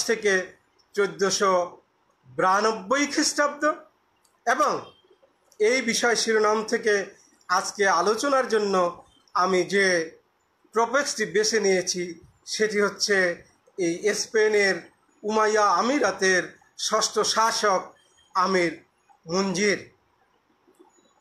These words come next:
প্রিয় শিক্ষার্থী, আমির মুনজির আটশো ছিয়াশি থেকে আটশো অষ্টআশি খ্রিস্টাব্দ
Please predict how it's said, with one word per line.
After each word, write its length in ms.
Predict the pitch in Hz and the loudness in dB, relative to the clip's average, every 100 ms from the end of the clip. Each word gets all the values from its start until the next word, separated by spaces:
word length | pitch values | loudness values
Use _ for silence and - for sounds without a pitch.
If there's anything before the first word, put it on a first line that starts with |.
| _ _ - _ - | _ _ -20 _ -4
প্রিয় 240 | 240 349 - | 0 0 0
শিক্ষার্থী, 560 | - - 202 196 202 185 180 - _ _ _ - | -2 -2 -2 -2 -2 -2 -4 -10 _ _ _ -2
আমির 300 | 202 220 214 202 | 0 0 0 0
মুনজির 420 | 233 240 247 196 - - - - _ - | 0 2 2 0 -6 -20 -20 -20 _ -4
আটশো 340 | 190 202 - 208 | -2 0 -2 0
ছিয়াশি 320 | 240 294 - 285 226 | 0 0 0 -2 -4
থেকে 260 | 214 202 190 - - _ - - 185 | -2 0 0 -2 -14 _ -14 -4 -4
আটশো 300 | - 208 202 180 - _ _ _ - | -2 -2 -2 -4 -10 _ _ _ -2
অষ্টআশি 500 | 214 - 269 294 302 - | -2 2 0 2 -2 -4
খ্রিস্টাব্দ 480 | 202 - 190 160 | -6 -2 -2 0